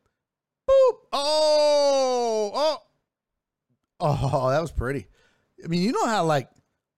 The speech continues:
hard that's gotta be to, like, be able to aim the ball like that? That's,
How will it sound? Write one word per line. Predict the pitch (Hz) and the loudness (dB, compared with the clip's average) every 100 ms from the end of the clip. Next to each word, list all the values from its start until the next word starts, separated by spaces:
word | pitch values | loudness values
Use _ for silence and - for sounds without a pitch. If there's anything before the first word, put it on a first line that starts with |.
| _ | _
hard | - 175 170 220 | -6 -2 0 -2
that's | 226 214 269 | -4 -8 -8
gotta | 233 226 | -6 -6
be | 202 233 233 247 233 _ _ _ _ _ _ _ _ _ _ _ 147 | -6 -8 -8 -8 -10 _ _ _ _ _ _ _ _ _ _ _ -14
to, | 226 208 190 180 156 - _ _ | -4 0 0 0 -2 -8 _ _
like, | - 151 131 123 - _ _ _ _ _ _ _ _ _ _ _ _ _ _ _ _ | -8 -6 -6 -8 -18 _ _ _ _ _ _ _ _ _ _ _ _ _ _ _ _
be | 175 | -8
able | 233 196 | -4 -4
to | 160 | -4
aim | 160 165 262 262 | -2 -2 -2 -4
the | 196 | -4
ball | 143 156 240 | -2 -2 -2
like | 262 269 | -4 -6
that? | 302 330 320 | -6 -8 -6
That's, | 196 302 - - | -6 -8 -12 -18